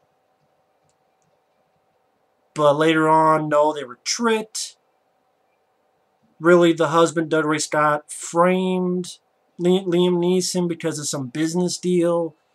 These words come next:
to collect a insurance policy, which was, like, some, again, some business deal for some insurance policy that's, like,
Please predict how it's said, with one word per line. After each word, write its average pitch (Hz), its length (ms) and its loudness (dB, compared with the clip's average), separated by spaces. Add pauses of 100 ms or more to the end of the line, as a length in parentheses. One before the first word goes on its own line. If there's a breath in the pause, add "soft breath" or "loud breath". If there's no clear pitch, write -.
(440)
to 170 100 -4
collect 151 540 -2
a 127 520 0 (260)
insurance 156 600 -4
policy, 156 880 -2 (560)
which 139 200 -8
was, 135 180 -8
like, 135 260 -2 (2000)
some, 170 400 -6
again, 160 280 -4
some 156 240 -6
business 147 420 -4
deal 151 260 -4
for 143 160 -14
some 139 220 -8
insurance 139 420 -8
policy 135 640 -8
that's, 123 220 -12
like, 127 140 -14